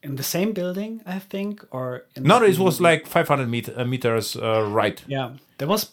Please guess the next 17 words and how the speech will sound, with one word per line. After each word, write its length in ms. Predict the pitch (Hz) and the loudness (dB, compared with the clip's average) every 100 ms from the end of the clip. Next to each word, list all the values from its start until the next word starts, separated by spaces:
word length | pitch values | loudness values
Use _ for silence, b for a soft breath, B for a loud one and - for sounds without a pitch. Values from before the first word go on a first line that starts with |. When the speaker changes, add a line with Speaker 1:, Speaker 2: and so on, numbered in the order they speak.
| 147 | -2
Speaker 1:
Mediaspray 960 | 156 190 151 131 - - 131 123 127 131 | 0 0 0 0 -2 -4 -8 -8 -12 -10
that, 380 | 131 127 - - | -10 -10 -12 -14
that, 140 | 123 120 | -14 -12
that 160 | 120 | -12
day, 180 | - 113 | -12 -14
so, 200 | 117 135 | -10 -10
so 260 | 120 127 113 - | -8 -8 -10 -12
near, 680 | 123 135 139 139 139 127 131 | -12 -8 -6 -4 -4 -6 -8
near, 240 | 135 131 120 | -8 -8 -8
near 140 | 127 | -10
Kreuzberg 640 | 127 - 147 - 123 120 | -8 -6 -6 -6 -8 -8
and 160 | 120 110 | -10 -12
in 80 | 117 | -12
the 80 | 117 | -14
Friedrichshain, 640 | - 143 127 117 - 110 110 | -12 -12 -10 -10 -12 -12 -12
so 260 | - 113 - | -14 -14 -14
yeah. 220 | 127 | -14